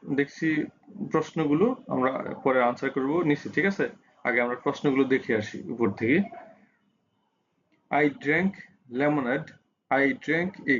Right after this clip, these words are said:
glass of cold water। আমি লেবুর রস পান করেছি, এক গ্লাস ঠান্ডা পানি পান, পানি খেয়ে নিলাম। তারপর হচ্ছে, he reached school on time, his friend was late। সে যথাসময়ে বিদ্যালয়ে পৌঁছলো,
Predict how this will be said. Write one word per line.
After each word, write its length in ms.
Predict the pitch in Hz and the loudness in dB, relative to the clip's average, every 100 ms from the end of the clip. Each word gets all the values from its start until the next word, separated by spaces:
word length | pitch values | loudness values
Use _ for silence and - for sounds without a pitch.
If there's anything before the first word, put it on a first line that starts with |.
| 110 | 2
glass 220 | 123 127 131 | 0 0 -4
of 40 | - 160 | -2 0
cold 180 | 143 123 | 2 2
water। 260 | 110 107 98 - - | 0 -2 -4 -8 -8
আমি 200 | 120 131 | 0 2
লেবুর 320 | 131 143 139 127 | 4 2 0 -2
রস 200 | 127 - | -6 -4
পান 200 | 127 123 | -4 -2
করেছি, 540 | 110 123 147 196 202 - - - | -2 -2 -2 -2 -4 -6 -14 -4
এক 140 | 120 | -4
গ্লাস 340 | 107 117 - - - - | 0 -2 -2 -14 -20 -8
ঠান্ডা 240 | 123 120 | -2 0
পানি 220 | 120 117 | 0 -2
পান, 280 | 117 117 117 - _ _ - 113 104 | -2 -2 -4 -12 _ _ -16 -12 -8
পানি 200 | - 113 | -4 -2
খেয়ে 200 | 110 127 | 0 0
নিলাম। 260 | 117 101 101 - - _ _ _ _ _ - _ _ _ _ _ _ - | 2 0 -2 -6 -20 _ _ _ _ _ -20 _ _ _ _ _ _ -6
তারপর 240 | 151 160 | -2 0
হচ্ছে, 220 | 165 175 | 0 0
he 160 | 160 170 165 | 2 2 2
reached 240 | 190 208 - 160 - | 2 -2 -6 -10 -2
school 200 | 175 156 | 0 0
on 100 | 135 - | 0 0
time, 220 | 151 123 151 - | 0 0 -4 -8
his 140 | 165 160 - | -10 -8 -2
friend 200 | 139 135 131 | -2 2 2
was 120 | 127 131 | 0 0
late। 260 | 143 101 - - _ _ _ _ _ _ _ _ _ _ _ _ _ _ _ _ _ | 0 0 -8 -20 _ _ _ _ _ _ _ _ _ _ _ _ _ _ _ _ _
সে 260 | - 160 175 | -6 -2 0
যথাসময়ে 560 | 139 127 143 165 156 | 0 0 0 0 2
বিদ্যালয়ে 480 | 147 143 139 135 127 | 2 2 0 0 -2
পৌঁছলো, 640 | 127 139 139 - 180 233 | -2 0 0 0 0 0